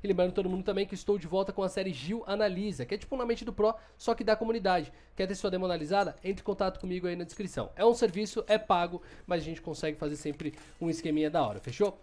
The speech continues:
Vamos que vamos aqui. Falando do Oscar de C T. Bom, primeiramente, ele coloca a mira em cima ali esperando um pulo do Glaive. Aqui é um prefirezinho na smoke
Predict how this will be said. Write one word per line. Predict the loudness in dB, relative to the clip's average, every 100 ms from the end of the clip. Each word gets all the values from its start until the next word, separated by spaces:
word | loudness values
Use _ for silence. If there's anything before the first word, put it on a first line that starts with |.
| -2
Vamos | 0 2
que | 4
vamos | 6 6
aqui. | 0
Falando | 2 4 4
do | 0 -4
Oscar | 2 2 2 0
de | 0 -2
C | -2
T. | 2 2 0 -8 -4 2
Bom, | 2 2 6
primeiramente, | 8 10 8 2 0
ele | 4
coloca | 4 6
a | 4
mira | 0
em | -2
cima | 2 2
ali | 2
esperando | -2 -2 0 0
um |
pulo | -2 0 2 2 0 -8 -12 -14 -16 -16 -16 -16 -16 -14 -4
do | 2
Glaive. | 6 6 4 4
Aqui | 4 4
é |
um | 0
prefirezinho | 0 0 0 0 -2
na | 0
smoke | 0 0 0 -4